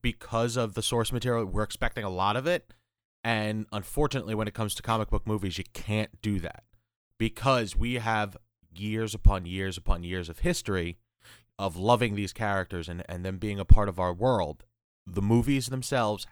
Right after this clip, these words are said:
have to be for the base audience because there are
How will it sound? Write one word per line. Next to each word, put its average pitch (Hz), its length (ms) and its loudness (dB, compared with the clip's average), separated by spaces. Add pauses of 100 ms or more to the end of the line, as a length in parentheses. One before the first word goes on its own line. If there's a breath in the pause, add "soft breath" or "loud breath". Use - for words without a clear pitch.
have - 460 0
to 113 120 -6
be 98 340 2
for 90 640 -4 (640)
the 104 100 -2
base 98 440 8
audience 90 440 -2
because 107 540 -2
there 98 140 -4
are - 80 -8